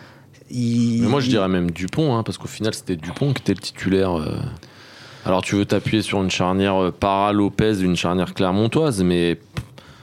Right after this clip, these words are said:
Speaker 1: Mais ça, mais encore, mais quand bien même, enfin, je veux dire, c'est, c'est pas, ça va pas non plus, ça va t'apporter un petit peu de maîtrise en plus, un peu d'expérience en plus. Serein, il a fait un match catami-, calamiteux contre les Fidji, mais il a pas démérité sur le reste de la tournée.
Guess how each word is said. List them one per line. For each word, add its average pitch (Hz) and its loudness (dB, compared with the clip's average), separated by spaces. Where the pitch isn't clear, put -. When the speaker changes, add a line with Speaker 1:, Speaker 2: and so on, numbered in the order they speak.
Speaker 1:
Mais 143 2
ça, 147 0
mais 151 2
encore, 151 -2
mais 147 2
quand 160 0
bien 185 2
même, 202 2
enfin, 117 -2
je 113 2
veux 117 2
dire, 131 2
c'est, 95 0
c'est - -12
pas, 92 -4
ça - -8
va 107 -8
pas 110 -4
non 113 -2
plus, 120 -2
ça 113 -4
va 107 0
t'apporter - -2
un 110 0
petit - -6
peu 123 0
de 120 2
maîtrise 123 0
en 139 2
plus, 180 0
un 113 0
peu - -2
d'expérience 117 0
en 135 0
plus. 190 0
Serein, 139 2
il - -2
a 117 0
fait - -2
un 107 2
match 107 0
catami-, 123 0
calamiteux 127 2
contre 120 0
les 113 2
Fidji, 123 0
mais 104 2
il 101 0
a 101 -4
pas 127 0
démérité 120 2
sur 113 0
le 113 2
reste 110 2
de 110 2
la 107 0
tournée. 127 0